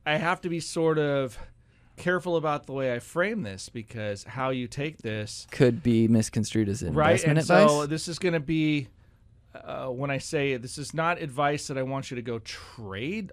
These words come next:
Speaker 1: on. This is advice I want you to implement to s-, to improve your analysis. And that is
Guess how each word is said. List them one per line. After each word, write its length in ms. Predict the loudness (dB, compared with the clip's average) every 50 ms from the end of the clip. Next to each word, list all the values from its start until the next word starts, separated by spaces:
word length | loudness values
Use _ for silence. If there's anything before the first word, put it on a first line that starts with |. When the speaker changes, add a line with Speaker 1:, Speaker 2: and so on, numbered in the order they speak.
| -16 -16
Speaker 1:
on. 460 | -16 -14 -14 -14 -14 -14 -12 -12 -12 -14 _ -20 -20 _ _ _ -14
This 180 | -12 -12 -8
is 80 | -6 -4
advice 420 | -4 -2 0 0 0 0 -2 -4
I 60 | -6
want 320 | -4 -4 -4 -6 -6 -8 -10
you 80 | -10
to 280 | -10 -8 -6 -6 -6 -6 -4
implement 840 | -4 -4 -4 -4 -6 -6 -6 -6 -4 -4 -6 -6 -8 -10 -14 -18 -20 -20 -20 -20 -20 -20 -20 -20 -20 _ _ -20 -18
to 140 | -14 -10 -10
s-, 420 | -10 -8 -10 -12 -12 -14 -14 -18 -20 _ _ _ _ -20 _ _ _ _ _ _ _ _ _ _ _ _ _ _ _ _ -14
to 200 | -10 -6 -6 -4
improve 520 | -6 -6 -8 -8 -6 -4 -4 -4 -4 -2
your 140 | -2 -2 0 0
analysis. 840 | 0 -2 -2 -4 -4 -6 -8 -10 -12 -14 -14 -14 -14 -14 -14 -16 -18 -20 -20 _ _ _ _ _ _ _ _ -10
And 160 | -8 -6 -4
that 180 | -2 -2 0
is 260 | 0 -2 -2 -4 -8